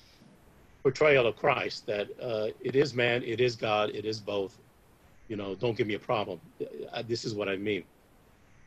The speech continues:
So, and, and, uh, Lynn does believe great ideas can move history and that people can represent those things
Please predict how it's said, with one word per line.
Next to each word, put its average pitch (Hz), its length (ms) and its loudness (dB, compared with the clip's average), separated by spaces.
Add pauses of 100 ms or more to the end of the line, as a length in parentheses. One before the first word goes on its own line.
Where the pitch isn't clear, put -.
So, 117 360 0
and, 113 160 -2
and, 113 500 -2 (560)
uh, 110 280 0 (600)
Lynn 147 220 10
does 143 220 10
believe 123 340 4
great 123 220 6
ideas 117 480 4
can 104 180 -2
move 110 220 0
history 107 560 -2
and - 120 -8
that 104 140 -6
people 113 280 -4
can - 180 -6
represent 110 480 -4
those 98 240 -6
things 107 440 -6